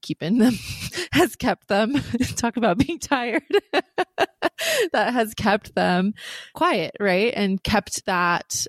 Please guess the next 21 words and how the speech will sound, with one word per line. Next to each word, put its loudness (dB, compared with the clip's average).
aspect 0
of 0
their 2
lives 0
hidden 2
from -2
us. -2
And 0
so 2
for -2
me, 0
social 2
media 2
has -4
been 2
a 4
huge 0
way 2
to 0
learn 2
about 0